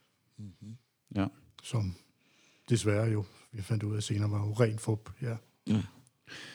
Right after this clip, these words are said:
Speaker 2: Og mens man tænker lidt over det, så kan man jo gå ind og besøge, øh, vores podcast, og man kan jo altså høre den som sædvanligt på alle, øh, platforme, hvor man nu henter sin, øh, podcast.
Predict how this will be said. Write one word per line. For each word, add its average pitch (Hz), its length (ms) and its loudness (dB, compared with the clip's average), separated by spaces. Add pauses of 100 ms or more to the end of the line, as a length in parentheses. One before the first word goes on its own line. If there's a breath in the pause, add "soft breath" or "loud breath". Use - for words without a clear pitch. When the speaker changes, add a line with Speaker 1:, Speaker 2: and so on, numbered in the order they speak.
(1700 loud breath)
Speaker 2:
Og 131 80 8
mens 131 200 8
man 131 100 10
tænker 127 280 6
lidt 123 100 6
over 98 140 8
det, 120 220 8 (100)
så - 160 4
kan 139 180 10
man 117 120 6
jo 113 100 6
gå 120 80 12
ind 123 100 8
og 123 160 2
besøge, 113 880 8
øh, 104 60 4 (840 loud breath)
vores 117 340 8
podcast, 120 640 4
og 110 200 4
man 104 120 4
kan - 80 6
jo 104 40 8
altså 95 180 4
høre 104 160 6
den 117 80 4
som 113 140 2
sædvanligt 107 380 4
på - 60 4
alle, 117 420 6 (280)
øh, 104 260 6
platforme, 147 560 6
hvor 127 100 8
man 107 120 2
nu 117 260 4
henter 110 220 6
sin, 104 280 2
øh, - 140 0
podcast. - 520 4